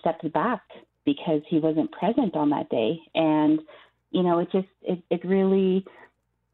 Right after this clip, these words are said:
really makes me wonder what reconciliation looks like on his end, because we had our door open. We were ready. We were ready to move forward. And this just put us back in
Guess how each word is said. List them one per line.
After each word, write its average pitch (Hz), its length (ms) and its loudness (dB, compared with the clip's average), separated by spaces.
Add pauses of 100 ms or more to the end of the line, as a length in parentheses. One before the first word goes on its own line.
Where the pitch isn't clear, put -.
(500)
really 196 400 2
makes 175 300 0
me 170 120 4
wonder 160 480 2
what 156 380 -2
reconciliation 156 1080 0
looks 147 260 -2
like 143 260 0
on 147 180 0 (180)
his 147 200 2 (140)
end, - 320 -8 (160)
because 151 440 0 (200)
we 170 260 2
had 156 200 -2
our 151 120 0
door 147 340 -2
open. 151 640 -2
We 156 140 4
were 156 260 0
ready. 151 540 0
We 160 160 0
were 151 140 0
ready 156 360 0
to 156 60 -2
move 147 240 2 (100)
forward. 147 460 -2 (480)
And 160 380 2 (220)
this 165 200 0 (240)
just 156 180 0 (180)
put 165 140 -2
us 156 100 0 (140)
back 147 340 -2
in 151 200 -2